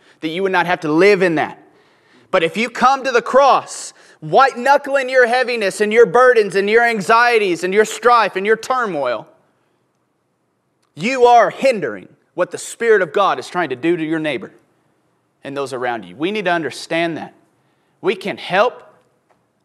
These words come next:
or we can hinder. It's important to recognize that. We live in a culture that has so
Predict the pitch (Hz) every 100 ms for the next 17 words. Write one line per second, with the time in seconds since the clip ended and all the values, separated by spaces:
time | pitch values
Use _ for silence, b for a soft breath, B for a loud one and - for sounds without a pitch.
0 | - 131 135 180 143 101 170 123 - _
1 | _ _ _ _ _ _ _ _ - -
2 | 160 - 208 208 185 208 202 202 151 127
3 | 104 151 220 226 233 233 196 208 220 220
4 | 196 185 147 - - 208 226 247 254